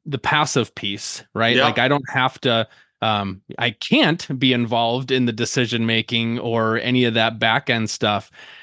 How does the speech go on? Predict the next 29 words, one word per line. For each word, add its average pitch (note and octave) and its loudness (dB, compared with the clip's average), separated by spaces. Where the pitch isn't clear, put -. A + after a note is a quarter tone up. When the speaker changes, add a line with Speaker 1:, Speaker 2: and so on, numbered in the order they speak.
Speaker 1:
And A#2 0
so A2+ 2
they A#2+ 4
get C3 2
to B2 -4
be A2 0
there A2+ 2
and A2 0
essentially B2 0
just A2+ -6
receive A2+ 0
updates F#3+ 0
and, A#2 2
and A2 0
know B2 4
what's B2+ 0
going B2+ 2
on A#2+ 0
with A#2+ -2
the B2+ -2
investment, A2+ 0
but A#2+ -2
you B2 0
don't, B2 -2
you're A#2+ -2
not C#3 2
gonna C3+ 2
get B2+ -2
the, A2+ 0